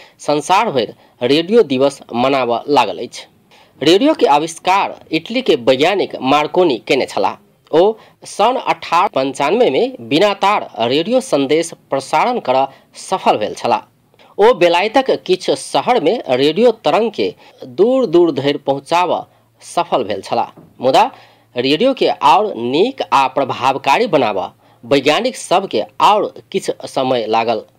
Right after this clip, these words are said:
तें मार्कोनी के रेडियो के आविष्कारक सँ बेसी रेडियो प्रविधि के आविष्कारक रूप में लेल जाइत अछि। रेडियो शब्द के बात कयल जाय तऽ फ्रांसक भौतिक शास्त्री इडोवार्ड ब्रानली सन अठारह सय संतानवे में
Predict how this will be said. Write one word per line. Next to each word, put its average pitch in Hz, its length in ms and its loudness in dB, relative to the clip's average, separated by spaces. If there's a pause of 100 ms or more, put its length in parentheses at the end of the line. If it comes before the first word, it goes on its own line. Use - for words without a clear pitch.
(260)
तें 240 320 2
मार्कोनी 190 520 2
के 120 180 0 (100)
रेडियो 165 300 2
के 233 120 0
आविष्कारक 147 800 0
सँ 127 180 0
बेसी 135 260 -2 (400)
रेडियो 165 380 2
प्रविधि 160 460 0
के 123 220 -2 (180)
आविष्कारक 160 840 -2
रूप 131 240 -4
में 120 160 0 (160)
लेल 135 240 0
जाइत 107 200 -4
अछि। 120 300 -8 (360)
रेडियो 196 380 0
शब्द 233 300 -2
के 277 140 0
बात 151 260 0
कयल 202 240 2
जाय 175 200 0 (180)
तऽ 151 80 -2
फ्रांसक 214 600 -2 (120)
भौतिक 160 420 -2
शास्त्री 180 420 -2 (540)
इडोवार्ड 170 640 4 (160)
ब्रानली 170 500 0 (320)
सन 240 380 -2
अठारह 185 520 0
सय 170 140 -4
संतानवे 156 680 0
में 180 220 0